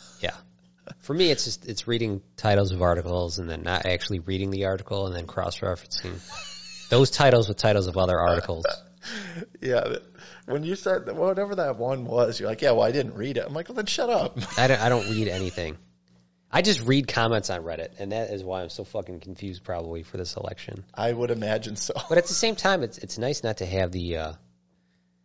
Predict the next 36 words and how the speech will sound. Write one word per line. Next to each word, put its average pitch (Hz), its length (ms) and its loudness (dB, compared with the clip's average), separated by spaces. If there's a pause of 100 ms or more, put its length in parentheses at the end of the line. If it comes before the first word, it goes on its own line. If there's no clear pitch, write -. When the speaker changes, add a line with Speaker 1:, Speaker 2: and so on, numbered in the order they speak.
(360)
Speaker 1:
you 90 140 -8
know, 85 140 -12
I'm 101 120 -6
not, 85 240 -4 (1200)
I 123 40 -2
don't 123 140 2
have 127 140 4
the 104 80 2
media 101 280 0
narrative, 98 380 0
I 98 100 0
guess. 98 320 -2
I - 100 -6
have 85 200 -6
a, 85 220 -6
a 90 60 -6
different 92 540 -8
sort 95 220 -8
of 87 80 -8
narrative. 87 400 -8 (500)
I 120 100 4
am 143 140 6
gonna 113 160 6
look 107 180 4
at 104 80 -2
the 90 120 -4
experts 92 400 -2
now. 85 320 -4 (880)
I 117 80 2
don't 123 140 4
wanna 113 160 2
have 104 140 4
any 98 120 -2
expert - 300 -4
opinions, 85 440 -8
like, 85 220 -8